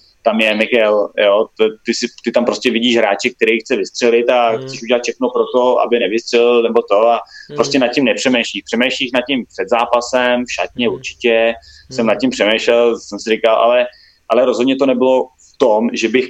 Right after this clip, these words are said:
Speaker 1: k nim jakoby měl, že bych z-, měl jako vyloženě strach, nebo si řekl,
Speaker 2: Hmm.
Speaker 1: je, tak toho nemůžu v životě ubránit. Ne, to,
Speaker 2: Hmm.
Speaker 1: tak, to, takhle to vůbec, takhle jsem to ani nikdy v hlavě neměl
Speaker 2: Hmm.
Speaker 1: nastavený.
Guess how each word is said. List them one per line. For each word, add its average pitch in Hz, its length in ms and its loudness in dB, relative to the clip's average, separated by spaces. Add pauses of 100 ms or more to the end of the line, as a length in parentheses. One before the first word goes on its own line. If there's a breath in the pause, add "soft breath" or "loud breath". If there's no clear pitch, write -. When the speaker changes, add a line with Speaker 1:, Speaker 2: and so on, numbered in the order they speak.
Speaker 1:
k - 40 -14
nim 120 300 0
jakoby 107 460 0
měl, 117 500 2 (640 loud breath)
že 110 140 0
bych 123 140 0
z-, 120 360 0
měl 120 240 2
jako 117 160 0
vyloženě 117 400 0
strach, - 440 -2
nebo 113 160 -6
si - 160 -6
řekl, 120 260 0 (220)
Speaker 2:
Hmm. 143 240 -10 (180)
Speaker 1:
je, 113 200 2
tak - 140 -2 (120)
toho 110 260 0
nemůžu 113 400 0
v 110 100 -10
životě 110 300 0
ubránit. 101 680 -2
Ne, 104 140 0
to, 104 60 0
Speaker 2:
Hmm. - 60 -6
Speaker 1:
tak, 110 100 2
to, - 200 -4
takhle 127 200 2
to 127 100 0
vůbec, 127 240 0 (420)
takhle 120 220 0
jsem 139 140 0
to 135 80 4
ani 131 160 2
nikdy 123 200 2
v 120 40 2
hlavě 120 240 2
neměl 120 220 2
Speaker 2:
Hmm. 123 80 0
Speaker 1:
nastavený. 117 680 0